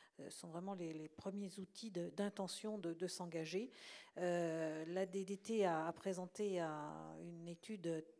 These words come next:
très intéressante. Je crois qu'elle va être détaillée, présentée aux élus très prochainement pour que vous puissiez vous emparer de ce, de cet écart-là, hein, qui était très, très parlant, très flagrant.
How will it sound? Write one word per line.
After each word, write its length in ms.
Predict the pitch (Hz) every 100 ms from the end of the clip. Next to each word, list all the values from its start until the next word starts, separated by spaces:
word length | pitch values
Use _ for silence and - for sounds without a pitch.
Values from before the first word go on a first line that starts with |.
| -
très 260 | - 190
intéressante. 520 | 185 180 202 202 233 214
Je 60 |
crois 140 | - 180
qu'elle 180 | 190
va 140 | 170 185
être 140 | 175
détaillée, 500 | 165 202 208 202 214
présentée 460 | 208 190 185 185 190
aux 80 | 190
élus 460 | 190 196 208 202 -
très 200 | - 196
prochainement 560 | - 190 - 190 262 - - -
pour 180 | - 175
que 220 | - 190
vous 280 | 180 170 180 170
puissiez 680 | - 208 - 233 240 180 156 - - -
vous 220 | 190 208
emparer 460 | 214 214 202 214 240
de 140 | 196
ce, 400 | 185 - 190 175 170 - -
de 80 | 190
cet 260 | 190 208 208
écart-là, 600 | 208 254 247 175 165 185
hein, 80 | 214
qui 120 | 185
était 160 | 175
très, 580 | 180 - 220 190 175 165 -
très 140 | 208
parlant, 400 | 208 185 185 202
très 180 | 220 202
flagrant. 520 | 185 185 185 175 233